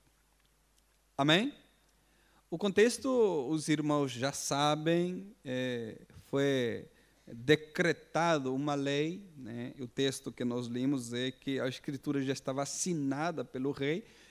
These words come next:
e quando essa escritura estava assinada pelo rei, não há volta atrás. Todos deveriam cumprir aquilo que o rei estava determinando, é, naquela oportunidade. Seja de agrado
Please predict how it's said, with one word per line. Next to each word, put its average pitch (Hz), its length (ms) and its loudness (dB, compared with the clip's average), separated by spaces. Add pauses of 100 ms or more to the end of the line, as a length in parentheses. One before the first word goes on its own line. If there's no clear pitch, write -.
(120)
e 233 80 0
quando 208 260 4
essa 196 120 2
escritura 170 420 0
estava 160 300 0
assinada 147 440 0
pelo 151 240 -2
rei, 147 360 0
não 147 280 -2
há 135 160 0
volta 135 520 0
atrás. 123 680 0
Todos 190 600 4 (360)
deveriam 156 380 4
cumprir 180 640 0
aquilo 165 320 -2
que - 100 -6
o 156 80 0
rei 170 840 0
estava 147 540 -2
determinando, 147 1000 -2 (320)
é, 143 240 0
naquela 147 640 -2
oportunidade. 139 1000 -4 (100)
Seja 135 720 4
de 143 160 -2
agrado 135 840 -2